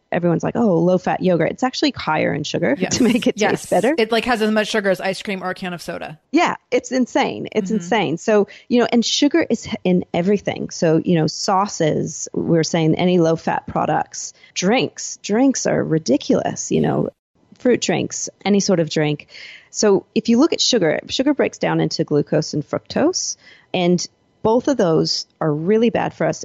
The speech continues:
Speaker 1: but in different ways. Fructose is the worst because you don't metabolize it. It just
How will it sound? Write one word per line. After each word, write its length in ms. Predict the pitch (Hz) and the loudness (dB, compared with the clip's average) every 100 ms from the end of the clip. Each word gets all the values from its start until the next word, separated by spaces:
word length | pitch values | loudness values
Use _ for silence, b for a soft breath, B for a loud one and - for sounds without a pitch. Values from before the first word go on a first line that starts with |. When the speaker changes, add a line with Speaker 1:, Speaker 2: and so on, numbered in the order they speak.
| - | -2
Speaker 1:
but 140 | 170 | 0
in 140 | 165 156 | 2 2
different 320 | 160 156 - | 0 -2 -2
ways. 500 | 147 147 240 294 - - | -2 2 0 0 -6 -4
Fructose 420 | 233 - 190 165 | -4 0 0 0
is 140 | 151 | -2
the 80 | 147 | -2
worst 420 | 143 143 240 - | 0 0 -2 -2
because 300 | - - 165 | -2 -2 0
you 40 | 170 | 0
don't 240 | 160 - | 0 0
metabolize 560 | 156 165 151 143 147 143 | -2 -2 -4 -2 0 0
it. 100 | - | -2
It 100 | - | -2
just 300 | 147 - | -2 -4